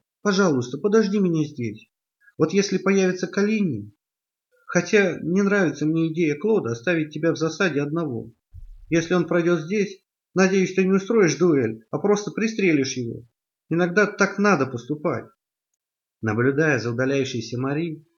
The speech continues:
Остужев опустился на землю и положил перед собой пистолет. Он не был уверен, что сможет застрелить Калини,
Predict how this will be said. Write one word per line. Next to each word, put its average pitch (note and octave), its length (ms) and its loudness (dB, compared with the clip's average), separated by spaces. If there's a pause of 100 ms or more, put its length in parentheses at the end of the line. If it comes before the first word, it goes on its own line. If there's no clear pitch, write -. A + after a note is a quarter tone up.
Остужев E3 500 -2 (340)
опустился E3 580 -2
на E3+ 160 -2
землю D#3 480 -4 (180)
и A#2 60 -8
положил D3+ 440 0
перед C3+ 220 -2
собой C#3 260 -4
пистолет. B2+ 540 -8 (760)
Он D3+ 200 4
не F3 160 2
был A#2 160 0
уверен, A#2 560 0
что - 180 -8
сможет C3 440 -2
застрелить C3+ 520 -4
Калини, C3+ 560 -2